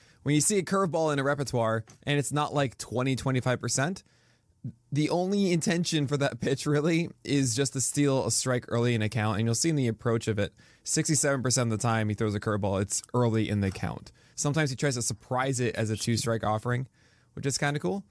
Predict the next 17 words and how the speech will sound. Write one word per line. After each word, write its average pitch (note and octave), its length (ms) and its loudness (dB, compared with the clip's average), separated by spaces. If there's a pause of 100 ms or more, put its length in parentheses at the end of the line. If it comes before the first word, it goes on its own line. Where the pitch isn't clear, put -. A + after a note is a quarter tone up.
(420)
Um, A2+ 580 0
but C3+ 200 -2
yeah, B2 100 0
Eric B2+ 260 -2
Lauer's B2+ 400 0
curveball A2 460 0
is G#2 200 -2
just A2+ 380 0
trying A#2+ 300 2
to A2+ 80 2
steal A2+ 580 2
a A2+ 100 -2
strike A2+ 480 0
over A2+ 200 0
the G#2+ 100 -2
plate. B2 360 0
And A2 340 0